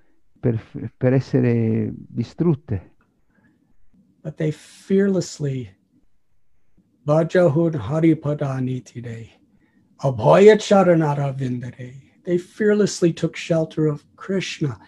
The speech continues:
Speaker 2: and remained peaceful and full of love and compassion.
Speaker 1: Ma senza paura presero rifugio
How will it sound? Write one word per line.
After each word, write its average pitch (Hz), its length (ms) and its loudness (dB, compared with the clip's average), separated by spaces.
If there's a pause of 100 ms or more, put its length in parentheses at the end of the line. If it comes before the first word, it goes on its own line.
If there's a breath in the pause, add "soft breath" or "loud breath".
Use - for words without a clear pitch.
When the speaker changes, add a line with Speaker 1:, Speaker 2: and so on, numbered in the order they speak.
(200 soft breath)
Speaker 2:
and 156 160 2
remained 165 540 2
peaceful - 640 -6
and 131 160 -4
full 170 320 -4
of 151 160 -4
love 143 240 -2
and 127 160 -4
compassion. 110 640 -14 (600 soft breath)
Speaker 1:
Ma 107 100 -6
senza 160 400 2
paura 165 400 4
presero 135 400 2
rifugio 135 640 0